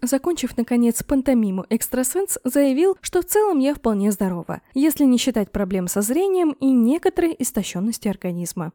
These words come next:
После чего выудил прямо из воздуха огромный ларец, достал из него несколько пузырьков и гроздь камешков на веревочках. Сучил мне два из них, порекомендовал менять раз в полгода,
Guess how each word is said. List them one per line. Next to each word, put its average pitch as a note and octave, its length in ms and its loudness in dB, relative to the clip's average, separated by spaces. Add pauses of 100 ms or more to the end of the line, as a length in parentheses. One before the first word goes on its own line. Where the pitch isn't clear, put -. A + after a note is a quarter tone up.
(120)
После F4+ 280 4
чего B3+ 380 2
выудил B3 440 4
прямо G3+ 340 0
из G#3+ 260 0
воздуха G3 540 -2
огромный G3+ 640 0
ларец, G#3+ 680 -2
достал D4 420 2
из A#3 180 0
него A3+ 180 4
несколько G#3+ 500 0
пузырьков G#3+ 720 0
и B3 120 2
гроздь G3 500 -2
камешков G#3 600 -6
на A#3 140 -2
веревочках. F3 720 -6 (180)
Сучил G4+ 380 0
мне C#4+ 200 4
два A3+ 260 2
из F3+ 200 -4
них, B3+ 380 -2
порекомендовал C4 760 2
менять C#4 380 0
раз G#3 220 -2
в - 60 -16
полгода, F3+ 560 0